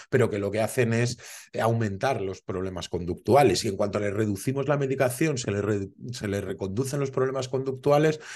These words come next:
pero en esos casos vemos que vuelven a aparecer los focos epileptógenos, que eso tampoco es positivo. Entonces, podemos decir que no está muy clara la relación, pero siempre que nos encontremos epilepsia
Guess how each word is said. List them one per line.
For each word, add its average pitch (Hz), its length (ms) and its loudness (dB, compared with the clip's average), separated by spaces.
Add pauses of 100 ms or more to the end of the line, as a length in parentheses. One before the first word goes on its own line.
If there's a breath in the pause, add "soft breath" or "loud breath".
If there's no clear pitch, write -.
(100)
pero 110 180 6
en 117 60 2
esos 131 220 2
casos 123 340 0
vemos 131 260 2
que 135 100 0
vuelven 113 480 0
a 95 40 -4
aparecer 98 520 -4 (260 loud breath)
los 107 220 2
focos 113 320 2
epileptógenos, 92 800 0
que - 100 -6
eso - 160 0
tampoco 87 380 -2
es 80 80 -4
positivo. 117 560 2 (200 loud breath)
Entonces, 147 440 0 (280 loud breath)
podemos 127 360 4
decir 127 240 0
que 117 80 -4
no 107 80 -2
está 120 160 0
muy 127 140 0
clara 113 220 0
la 104 60 -4
relación, 110 380 2
pero 104 160 0
siempre 123 360 -2
que 117 60 -2
nos 107 140 -6
encontremos 104 540 -4
epilepsia 98 920 2